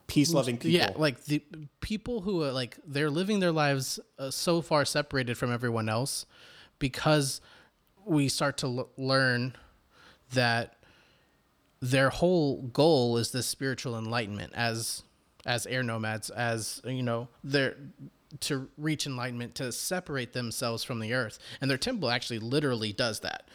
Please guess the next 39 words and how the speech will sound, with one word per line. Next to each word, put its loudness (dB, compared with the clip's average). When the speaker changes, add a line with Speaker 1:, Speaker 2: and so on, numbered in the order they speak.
Speaker 2:
It's -4
literally 2
as -2
high 0
as -2
they -2
could -8
possibly -2
get -2
and -4
as -2
far 2
as 0
they 2
can -8
go 2
from -2
earth. 2
So 0
there's 4
this 0
huge -4
separation -4
between -4
the -2
air 4
nomads 2
and -2
every 0
single -2
other -2
kingdom -2
that -2
we -2
see -2
in -2
the -2
Avatar -2
universe, -2